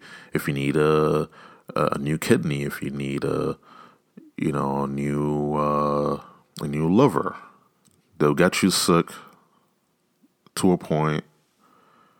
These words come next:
They'll blast you with, with chemo, too much chemo, to where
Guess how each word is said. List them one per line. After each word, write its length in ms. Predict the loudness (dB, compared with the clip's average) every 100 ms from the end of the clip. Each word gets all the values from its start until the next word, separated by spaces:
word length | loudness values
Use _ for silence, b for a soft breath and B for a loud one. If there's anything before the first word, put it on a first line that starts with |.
| b b b b _
They'll 380 | -4 0 0 -2
blast 520 | -4 2 4 4 2
you 220 | 2 2
with, 500 | 2 0 -2 -6 -8
with 160 | -4 -4 -6
chemo, 540 | -6 -4 -2 -2 -2 -4
too 160 | -2
much 220 | 0 0
chemo, 640 | -2 -4 -2 -2 -4 -4 -10 _ _ _
to 160 | -4
where 480 | 0 2 2 0 -4